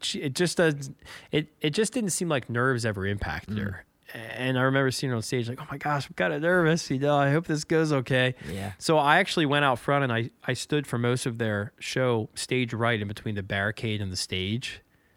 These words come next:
Speaker 1: Sub-, huge subwoofer right in front of me. And I watched her and her band play. Uh, and she was just so happy.
Speaker 2: Mm.
Speaker 1: Huge <laughs> smile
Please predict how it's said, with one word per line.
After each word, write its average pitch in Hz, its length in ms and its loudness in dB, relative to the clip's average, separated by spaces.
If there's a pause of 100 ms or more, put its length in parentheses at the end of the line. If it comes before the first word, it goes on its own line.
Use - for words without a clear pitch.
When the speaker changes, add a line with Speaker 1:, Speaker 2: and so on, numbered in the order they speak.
(140)
Speaker 1:
Sub-, - 460 0
huge 175 340 0
subwoofer 120 540 0
right 113 160 0
in 113 80 -6
front 107 240 -2
of 101 60 -2
me. 95 180 -4 (400)
And 107 160 2
I 107 80 4
watched 113 640 0
her 113 240 2
and 113 80 2
her 101 80 2
band 113 360 0
play. 95 440 -4 (880)
Uh, 98 400 2
and 120 100 2
she - 280 0
was 147 240 0
just 104 580 -6
so 151 640 2
happy. 90 720 -4
Speaker 2:
Mm. - 80 -8
Speaker 1:
Huge 165 400 2
<laughs> - 120 -4
smile 120 320 4